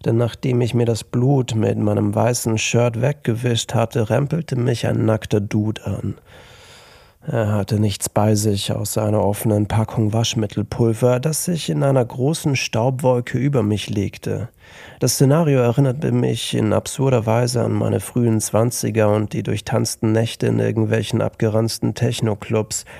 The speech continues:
Zum Glück habe ich mit diesem weißen Dreckszeug schon lange nichts mehr am Hut oder eine Nasenschleimhaut. Als sich die weiße Wolke aus Waschpulver langsam lichtete,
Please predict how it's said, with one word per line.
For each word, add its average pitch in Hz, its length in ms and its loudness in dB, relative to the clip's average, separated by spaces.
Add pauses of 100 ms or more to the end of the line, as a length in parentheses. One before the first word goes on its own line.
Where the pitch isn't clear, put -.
(340)
Zum - 340 -8
Glück 104 360 -2
habe 107 220 -2
ich 107 240 -4
mit 101 240 -2
diesem 104 260 -2
weißen 107 380 0
Dreckszeug 107 720 -4
schon 107 200 -2
lange 104 280 2
nichts 104 300 -4
mehr 107 140 -4
am 110 220 -6
Hut 110 360 -6 (480)
oder 101 200 -2
eine 98 140 0
Nasenschleimhaut. 101 1120 -4 (800)
Als - 140 -6
sich 107 140 -4
die 104 200 -2
weiße 110 380 0
Wolke 113 360 2
aus 107 180 -2
Waschpulver 113 600 0
langsam 113 400 2
lichtete, 120 580 0